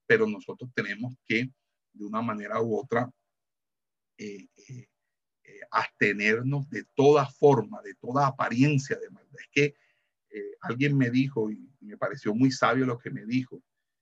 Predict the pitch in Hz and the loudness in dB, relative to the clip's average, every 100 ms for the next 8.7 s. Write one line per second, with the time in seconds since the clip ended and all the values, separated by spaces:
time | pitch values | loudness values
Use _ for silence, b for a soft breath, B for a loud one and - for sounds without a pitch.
0 | _ _ _ _ 110 107 131 175 147 143 | _ _ _ _ -4 2 4 2 -2 2
1 | 131 143 151 143 - - - 123 127 113 | 4 4 2 -4 -6 -20 0 2 4 2
2 | 110 117 127 _ _ _ _ _ _ 110 | -6 -10 -12 _ _ _ _ _ _ -6
3 | - 120 117 131 139 123 147 170 _ _ | -2 2 4 6 6 6 2 -4 _ _
4 | _ _ _ _ _ _ 117 - 107 104 | _ _ _ _ _ _ -2 0 -2 -2
5 | 104 - 123 123 - - 95 120 117 85 | -2 -2 -4 -4 -10 -10 -6 -8 -8 -14
6 | _ _ _ _ _ _ _ _ _ _ | _ _ _ _ _ _ _ _ _ _
7 | _ _ _ _ _ _ _ _ _ _ | _ _ _ _ _ _ _ _ _ _
8 | _ _ _ _ 117 110 - | _ _ _ _ 0 2 0